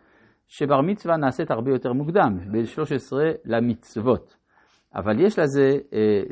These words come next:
סיבות שנצטרך לדבר עליהן בהמשך, אבל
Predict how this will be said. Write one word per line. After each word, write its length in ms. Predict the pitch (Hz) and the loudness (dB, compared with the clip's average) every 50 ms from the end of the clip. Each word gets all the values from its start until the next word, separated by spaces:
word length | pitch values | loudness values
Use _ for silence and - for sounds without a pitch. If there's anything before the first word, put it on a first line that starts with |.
| - - - | -12 -14 -6
סיבות 420 | - 127 131 160 180 143 - - - | -6 -4 0 2 0 0 0 -4 -14
שנצטרך 520 | - - - 117 107 104 - - 135 - 131 | -20 -14 -10 -8 -8 -8 -6 -6 -6 -4 0
לדבר 320 | 120 117 117 143 147 135 | 0 0 2 2 2 2
עליהן 320 | 127 127 127 139 139 135 139 - _ _ _ _ _ _ _ _ _ - | 2 4 4 2 2 2 -2 -6 _ _ _ _ _ _ _ _ _ -4
בהמשך, 460 | - 127 135 143 156 - 190 151 - | 0 0 2 2 2 2 2 4 4
אבל 280 | 120 110 127 135 135 | 4 4 4 2 2